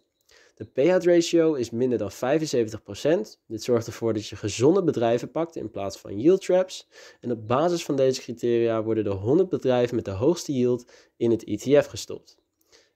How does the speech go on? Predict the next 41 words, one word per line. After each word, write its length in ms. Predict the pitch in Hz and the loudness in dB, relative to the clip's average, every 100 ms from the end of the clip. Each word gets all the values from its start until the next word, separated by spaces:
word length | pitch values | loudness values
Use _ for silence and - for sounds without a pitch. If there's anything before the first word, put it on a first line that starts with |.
| - | -6
Een 60 | |
bedrijf 480 | 110 107 123 139 151 | -2 2 4 4 2
kan 180 | - 113 | -2 -4
niet 140 | 139 | -4
meer 160 | 131 117 | -2 -4
dan 140 | 104 | -4
vijf 320 | - 113 127 - | -6 -2 -2 -2
procent 340 | 117 107 104 | -6 -4 -4
van 140 | 104 | -4
de 60 | 101 | -4
hele 220 | 101 98 | -2 0
index 340 | 156 190 180 - | 2 2 2 2
zijn 300 | 165 165 170 - - | 2 2 -2 -10 -10
en 100 | - | 0
een 80 | 160 | 2
sector 460 | - 127 113 123 120 | 4 2 2 2 2
niet 220 | 117 107 | 2 0
meer 140 | 107 | 0
dan 140 | 110 131 | -2 -2
veertig 420 | - 175 - - | 4 4 4 -6
procent. 500 | 101 - 95 - _ _ _ _ _ | -12 -8 -8 -10 _ _ _ _ _
De 100 | - | -6
index 400 | 135 143 143 139 | 0 4 2 0
wordt 220 | 107 104 - | -6 -8 -4
om 140 | 160 | -2
het 100 | 196 | -2
halve 300 | - 135 127 | 2 2 2
jaar 320 | 110 104 101 - | 0 0 -2 -6
geherbalanceerd. 1200 | - 107 98 95 92 90 90 - 131 85 - _ _ _ _ _ _ _ _ _ - | -8 -4 -2 -4 -6 -6 -4 2 2 2 -2 _ _ _ _ _ _ _ _ _ -10
Met 140 | 110 | 2
dit 180 | 151 - | 4 4
E 80 | 180 | 2
T 340 | 170 160 165 | 6 6 4
F 80 | - | -4
beleg 300 | 135 123 151 | -4 -2 -2
je 60 | 165 | -2
dus 160 | 165 | -4
vooral 300 | - 131 131 | 0 0 0
in 120 | 113 92 | -2 -6
hoge 460 | 90 120 180 214 | 0 6 6 4
dividendaandelen 960 | 196 180 147 135 127 131 127 127 131 | -6 -2 -2 -2 -2 -4 0 0 -2